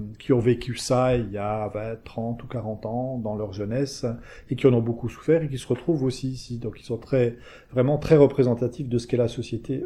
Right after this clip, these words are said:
euh, aujourd'hui, hein. Euh, ici, on parle plein de langues, on parle le français, on parle l'allemand, l'espagnol, l'arabe, euh,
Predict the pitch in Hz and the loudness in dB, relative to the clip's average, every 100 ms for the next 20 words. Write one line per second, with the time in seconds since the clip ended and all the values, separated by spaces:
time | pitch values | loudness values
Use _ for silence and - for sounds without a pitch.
0 | 320 123 123 285 143 127 120 120 - - | -4 -4 -4 -4 -4 -2 -4 -6 -14 -14
1 | 139 - - - - - - - 131 120 | -14 -16 -20 -20 -20 -20 -20 -12 -6 -2
2 | 117 117 113 117 120 123 139 214 - - | -2 -2 -4 -6 -6 -10 -14 -16 -20 -20
3 | - - - 120 170 156 143 131 127 104 | -20 -10 -6 4 10 10 10 8 6 4
4 | 120 107 113 117 110 110 107 107 110 - | 4 4 2 0 0 -2 -2 -2 -2 -2
5 | 113 - 117 120 131 113 101 104 107 104 | -6 -2 0 2 0 -4 -6 -6 -6 -6
6 | 107 104 107 117 107 107 104 101 110 113 | -6 -6 -6 -6 -8 -8 -8 -6 -6 -6
7 | 110 98 98 104 110 113 113 107 107 113 | -8 -10 -8 -10 -8 -10 -8 -8 -6 -6
8 | 117 110 113 123 | -8 -8 -8 -8